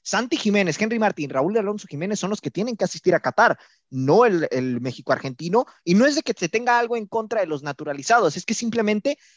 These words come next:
no merece la oportunidad, o sea, no ha de-, no ha hecho algo extraordinario en la Liga M X y en la selección como para poder tener esa, esa posibilidad de asistir al Mundial.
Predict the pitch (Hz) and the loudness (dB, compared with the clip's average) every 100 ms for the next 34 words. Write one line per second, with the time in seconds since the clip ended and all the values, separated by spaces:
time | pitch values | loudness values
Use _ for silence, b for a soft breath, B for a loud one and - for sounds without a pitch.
0 | _ 151 160 247 233 196 302 - 214 160 | _ 0 4 6 6 4 4 0 0 0
1 | 151 147 151 147 208 226 156 156 151 160 | 0 -6 -6 -2 2 2 2 0 -4 0
2 | 233 254 247 240 185 254 294 - 277 262 | 2 2 0 -6 -2 0 0 0 -2 0
3 | 247 - - 202 170 175 196 175 151 - | -2 -2 -4 -2 -2 -4 -4 -4 -6 -4
4 | 190 180 165 226 233 220 214 - 139 - | -4 -4 -6 -4 -6 -4 -6 -6 -12 -8
5 | 165 175 156 156 139 - 269 359 b b | -6 -2 -2 -4 -8 -4 -2 -2 b b
6 | b - 170 151 170 165 - 156 208 214 | b -2 0 2 2 2 0 0 0 -2
7 | 185 185 214 208 b b 170 - 196 170 | -6 -4 -4 -6 b b -4 0 2 4
8 | 151 - 156 190 170 - 135 165 165 117 | 2 -2 -6 -6 -8 -10 -4 -2 -2 -4
9 | - 151 139 120 117 104 | -4 -2 -2 -2 -4 -6